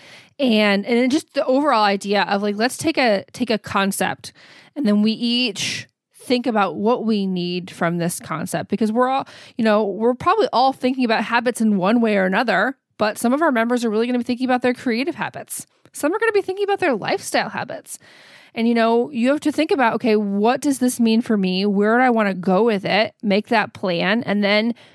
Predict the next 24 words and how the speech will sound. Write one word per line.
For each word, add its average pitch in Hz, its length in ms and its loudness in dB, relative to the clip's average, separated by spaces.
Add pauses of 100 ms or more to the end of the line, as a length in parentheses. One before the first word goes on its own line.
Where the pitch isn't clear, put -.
(160)
pick 240 260 -2
and 226 180 2
choose 220 720 2
your 202 140 -2
priorities 226 800 0
because 311 840 -2 (460)
we 214 100 -4
can't 202 320 -2
do 190 120 0
everything. 180 520 -8 (440)
And 190 140 0
I 196 60 0
think 196 260 -4
that's, 196 540 -2 (340)
that's 214 260 -2
really 220 320 0
what 208 220 0
the 196 120 0
journeys 202 480 0
are 202 60 0
gonna 196 200 -2
facilitate, 196 840 -2
is 190 280 -6
that 165 460 -2